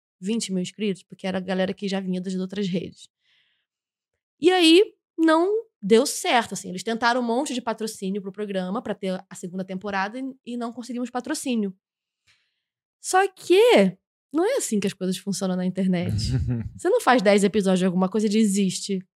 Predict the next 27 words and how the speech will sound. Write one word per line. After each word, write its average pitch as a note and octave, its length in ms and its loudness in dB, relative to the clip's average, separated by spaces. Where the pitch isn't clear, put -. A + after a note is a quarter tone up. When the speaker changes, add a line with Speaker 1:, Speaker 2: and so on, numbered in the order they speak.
Speaker 1:
né? G3 240 2
Vocês F#3+ 240 -2
que A#3 80 -6
tão G#3+ 220 0
aí G3+ 180 2
há F#3+ 40 0
muito A3 260 2
tempo G3 260 -2
também F#3+ 200 0
criando, F3+ 400 -2
vocês G4 160 -2
sabem G3 240 4
que A3 100 -4
não G#3+ 80 0
é G3+ 60 -2
assim, F#3+ 280 -6
né? E3+ 200 -10
Pra A#3+ 100 0
você E4 280 2
dar C4+ 180 6
certo B3 280 4
na A#3 60 2
internet, A3 600 2
cara, F#3 340 2
você G#3 300 -2
tem A#3+ 380 0
que C#4 680 -2